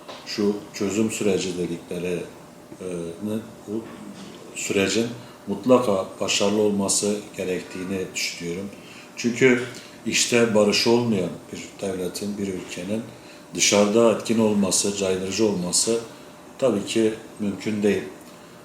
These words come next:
Dolayısıyla bir an önce, e, P K K'nın, e, ve Öcalan'ın, Sayın Öcalan'ın çıkışından, açıklamalarından sonra devletin de, Türkiye Cumhuriyeti Devleti'nin de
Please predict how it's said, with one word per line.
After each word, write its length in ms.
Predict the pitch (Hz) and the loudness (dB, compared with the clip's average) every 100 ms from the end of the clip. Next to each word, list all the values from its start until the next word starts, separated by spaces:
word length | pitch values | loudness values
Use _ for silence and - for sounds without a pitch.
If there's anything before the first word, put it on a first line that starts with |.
| - | -6
Dolayısıyla 720 | 98 101 101 - 117 117 95 | 4 6 6 4 6 6 8
bir 100 | 120 | 8
an 180 | 117 110 | 8 8
önce, 360 | 117 107 92 107 - - - - - - | 4 2 0 -4 -8 -18 -20 -20 -14 -6
e, 240 | 95 95 90 | -2 -2 0
P 140 | 101 | 0
K 140 | 101 101 | 2 0
K'nın, 360 | 107 104 117 | 2 2 2
e, 40 | 120 - - 98 92 92 | 0 -8 -10 -10 -6 -4
ve 140 | 101 107 | 0 2
Öcalan'ın, 600 | 107 107 117 113 90 78 | 2 4 4 4 2 -4
Sayın 280 | - 95 | -4 -2
Öcalan'ın 540 | 104 104 104 101 92 90 - - - - - - - | 0 0 2 0 -2 -6 -10 -16 -20 -20 -20 -20 -10
çıkışından, 600 | - - - 110 101 104 | -8 -6 -4 -2 2 2
açıklamalarından 720 | 98 - 101 101 98 101 110 | 0 0 0 2 2 2 0
sonra 320 | 107 - 113 90 80 - - - - - | 0 2 2 2 -4 -10 -18 -20 -12 -4
devletin 520 | 95 104 104 135 120 | 4 4 4 2 2
de, 160 | 98 - - - - - - | 2 -2 -10 -18 -20 -20 -14
Türkiye 300 | - 101 110 | -10 2 2
Cumhuriyeti 580 | 101 104 104 101 98 104 | 4 2 4 2 2 -2
Devleti'nin 600 | 101 95 95 - 110 101 | -2 0 -4 -2 -2 -2
de 140 | 92 | -4